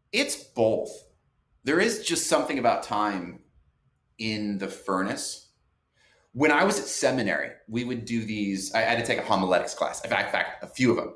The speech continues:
fancy word for preaching. And so all of us young seminarians would show up with these fifteen-minute sermons that we had slaved over for three, four weeks, a month, right? We'd get in there, we'd deliver it. And these, uh,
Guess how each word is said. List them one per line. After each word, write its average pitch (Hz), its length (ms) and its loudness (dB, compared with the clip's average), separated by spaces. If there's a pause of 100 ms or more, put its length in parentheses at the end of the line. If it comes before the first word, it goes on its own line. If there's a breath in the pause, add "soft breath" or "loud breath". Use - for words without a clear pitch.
(100)
fancy 120 260 4
word 101 240 0
for 95 60 -6
preaching. - 440 -8 (140)
And 92 140 -8
so 101 120 0
all 104 180 6
of 104 60 2
us 104 140 0
young 95 220 4
seminarians 87 880 0
would 87 360 -6
show 95 300 4
up 87 160 4
with - 220 -4
these 87 360 -8 (400)
fifteen-minute 95 540 0
sermons 90 480 -2
that 87 80 -4
we 92 80 -2
had 87 120 -2
slaved 98 520 2
over - 380 -6
for 78 180 -12 (640)
three, 120 400 6
four 107 300 6
weeks, 87 240 -2
a - 40 -8
month, 101 520 0 (340 loud breath)
right? 95 140 2
We'd 113 100 -2
get 147 140 4
in 139 80 4
there, 131 160 4
we'd 117 140 6
deliver 135 420 4
it. 147 260 6 (320 loud breath)
And 143 240 2
these, 139 640 -6
uh, 107 440 0